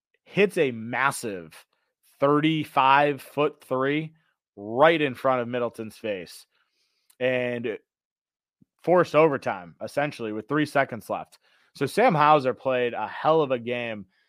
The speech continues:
struggled at times, wasn't really searching for a shot as much as we had seen him lately, uh, but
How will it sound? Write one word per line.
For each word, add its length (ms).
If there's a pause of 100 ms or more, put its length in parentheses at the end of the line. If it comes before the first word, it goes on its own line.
struggled 540
at 140
times, 600 (260)
wasn't 360
really 520
searching 460
for 220
a 40
shot 380
as 300
much 300
as 120
we 120
had 120
seen 240
him 140
lately, 460 (400)
uh, 200
but 380